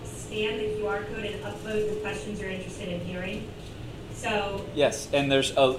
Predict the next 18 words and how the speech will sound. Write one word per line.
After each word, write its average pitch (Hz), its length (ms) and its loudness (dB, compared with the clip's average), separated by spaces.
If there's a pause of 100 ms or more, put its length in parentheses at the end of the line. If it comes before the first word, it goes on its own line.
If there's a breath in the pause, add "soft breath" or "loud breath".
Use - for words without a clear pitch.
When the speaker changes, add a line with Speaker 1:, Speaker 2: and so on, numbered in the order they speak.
(160)
Speaker 2:
you 147 140 2
can 131 280 4
like 151 460 8
the 156 80 4
questions 185 460 4
that 185 100 4
have 180 80 2
been 185 140 0
submitted 180 400 4
too. 185 160 8
I 131 80 10
forgot 127 220 6
to 113 60 -6
say 123 180 4
that. 95 180 2 (160)
Sorry 110 200 4
about 87 220 -2
that. 85 180 0